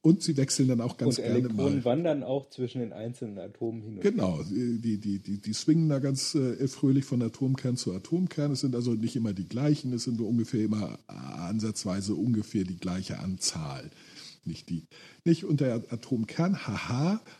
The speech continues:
Speaker 1: also ja, ähm, d-, der ist eigentlich noch viel kleiner und eigentlich besteht das ganze Zeug aus meistens nix.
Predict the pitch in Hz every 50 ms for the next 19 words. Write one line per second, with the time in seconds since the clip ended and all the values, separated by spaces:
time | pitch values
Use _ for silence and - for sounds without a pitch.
0 | _ - 127 135 127 123 123 110 95 82 82 82 85 90 104 131 160 202 226 233
1 | - _ - - - - - 494 - 127 127 123 123 120 120 117 135 131 - _
2 | _ _ - 120 117 - - - - 104 - - - - - - 139 143 147 -
3 | 147 - 131 143 156 147 135 - 147 139 - - - 135 - - - - 135 107
4 | 120 110 107 92 78 73 71 78 - - 104 98 95 - _ - - - - -
5 | 107 120 131 147 143 131 - - 135 - - - 131 135 131 - - - - -
6 | _ _ _ _ _ - 135 131 - 151 139 - - 127 127 127 110 120 - -
7 | 113 113 113 117 - - - 95 - - - 196 220 233 - - - - - -